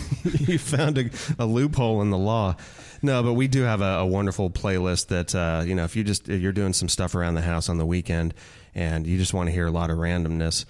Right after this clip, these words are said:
put this on and you'll hear, you'll hear some funny tracks, you'll hear some serious tracks, but everything was mentioned in some fashion on our show, and it all ties together somehow. And it's a great way to learn, um,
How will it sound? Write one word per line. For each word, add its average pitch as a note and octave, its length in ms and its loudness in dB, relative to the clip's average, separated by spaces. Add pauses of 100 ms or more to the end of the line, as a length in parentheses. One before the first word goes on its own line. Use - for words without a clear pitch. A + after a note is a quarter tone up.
(260)
put D#3+ 160 0
this F3+ 200 2
on F2 500 0
and G2 200 0
you'll G2+ 160 2
hear, F#2+ 540 2 (280)
you'll G#2+ 160 0
hear F2+ 140 0
some D#2+ 320 -4
funny A#2+ 380 -2
tracks, B2 360 -2
you'll E2+ 120 -2
hear E2+ 120 0
some E2 200 -4
serious A2 360 0
tracks, G2+ 440 -2 (720)
but C3 160 0
everything A2 720 2
was G2 300 -2
mentioned F#2+ 420 2
in F2 120 2
some F#2 480 0
fashion E2+ 420 0
on F2+ 240 0
our E2 140 -2
show, E2 440 0
and F2 120 -4
it E2+ 80 -2
all F2+ 320 0
ties F2 400 -2
together E2+ 360 -2
somehow. E2 640 -4 (380)
And F2+ 180 0
it's E2+ 140 -2
a G2 40 -2
great A2+ 300 0
way F#2+ 200 2
to F2 80 0
learn, F2 540 0
um, E2 500 -4